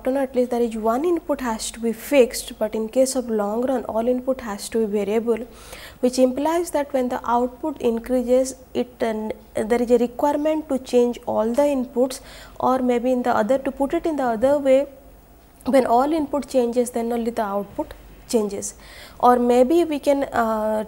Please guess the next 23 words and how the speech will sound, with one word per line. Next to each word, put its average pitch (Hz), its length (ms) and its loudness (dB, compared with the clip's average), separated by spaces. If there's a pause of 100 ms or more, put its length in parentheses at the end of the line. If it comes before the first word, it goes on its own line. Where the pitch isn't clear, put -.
take 247 200 2
another 226 320 0
implication 262 640 -2
of 226 160 -4
this, 226 180 -2
that 233 240 -4
the 240 100 0
change 277 400 -2
in 277 120 -4
the 262 220 -2
output 220 460 -2
is 247 200 -4
large, 208 480 -4 (380)
so - 160 4
it 240 180 0
cannot 262 380 0
be 330 80 0
changed 247 500 -2
only 220 300 -2
by 294 200 0
changing 226 440 -4
few 220 220 -6
inputs, 220 440 -4